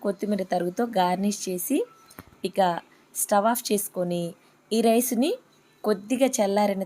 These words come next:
తర్వాత లంచ్ బాక్స్లోకి పెట్టేసేయండి. ఈ రైస్లోకి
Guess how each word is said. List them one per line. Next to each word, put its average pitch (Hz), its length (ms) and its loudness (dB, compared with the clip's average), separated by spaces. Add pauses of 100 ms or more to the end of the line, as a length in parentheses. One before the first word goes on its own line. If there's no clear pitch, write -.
తర్వాత 180 400 -2 (580)
లంచ్ 220 300 2
బాక్స్లోకి 220 540 0
పెట్టేసేయండి. 175 680 -4 (1500)
ఈ - 100 4
రైస్లోకి 254 560 2